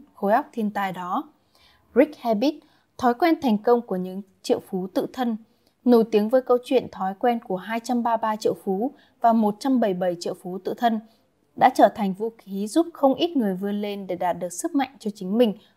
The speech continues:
qua ba mươi thói quen của sự giàu có. Mục tiêu rõ ràng cùng cái đầu thông minh chắc chắn không bao giờ khiến chúng ta thất vọng trong những quyết định của mình. Phân tích hồ sơ ghi chép về bất cứ ai thu được khối tài sản đồ sộ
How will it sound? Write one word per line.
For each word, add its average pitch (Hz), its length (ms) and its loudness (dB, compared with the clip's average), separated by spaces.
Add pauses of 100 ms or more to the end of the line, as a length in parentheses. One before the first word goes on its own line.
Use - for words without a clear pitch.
qua 254 140 8
ba 247 180 4
mươi 240 160 0
thói 208 200 -6
quen 226 300 -2
của 180 120 -14
sự 196 200 -6
giàu 185 260 -2
có. 175 320 -8 (580)
Mục 233 240 4
tiêu 240 180 4
rõ 226 180 0
ràng 226 340 0
cùng 202 160 -6
cái 208 140 -4
đầu 233 220 0
thông 254 180 2
minh 262 180 2 (280)
chắc 392 160 -2
chắn 269 180 4
không 294 180 -2
bao 269 160 0
giờ 208 220 0
khiến 202 180 -4
chúng 202 160 -10
ta 226 180 -4
thất 339 260 -4
vọng - 220 2
trong 208 180 -2
những 202 120 -6
quyết - 160 -2
định 262 260 -2
của 185 100 -12
mình. 180 280 -4 (1200)
Phân 233 220 4
tích 339 260 -6
hồ 202 220 -2
sơ 214 280 -4
ghi 214 160 -4
chép 269 260 -6 (180)
về 208 120 0
bất 349 240 0
cứ 269 80 4
ai 262 260 2
thu 254 180 -6
được 214 220 0
khối 196 220 -10
tài 220 160 -2
sản 190 260 -6
đồ 196 160 0
sộ 220 320 -2